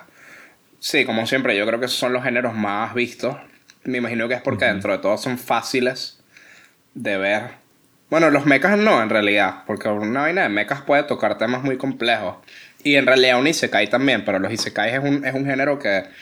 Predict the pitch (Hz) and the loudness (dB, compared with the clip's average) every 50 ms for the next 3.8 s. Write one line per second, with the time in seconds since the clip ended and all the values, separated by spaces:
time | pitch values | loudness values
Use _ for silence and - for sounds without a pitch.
0 | - - - - - - - - - 123 117 - - 147 139 135 127 - 127 120 | -20 -18 -18 -18 -18 -18 -20 -8 -6 -4 -4 -2 0 0 0 2 2 2 2 2
1 | 127 127 139 127 123 - 113 104 117 120 - - - 123 117 107 110 110 110 117 | 2 2 0 -2 0 0 0 0 0 -2 -4 -4 -2 -2 -2 0 0 0 0 -2
2 | 117 117 - 127 - 123 113 107 - - 110 107 104 - 101 98 95 110 117 117 | -2 -2 -4 -4 -2 -2 -2 -2 -2 -2 -2 -2 -2 -4 -6 -4 -4 -4 -2 -2
3 | 127 127 131 127 135 139 131 123 120 113 110 104 98 92 95 - | -2 -2 -2 -2 -2 -2 -2 0 0 0 0 -2 -4 -4 -6 -8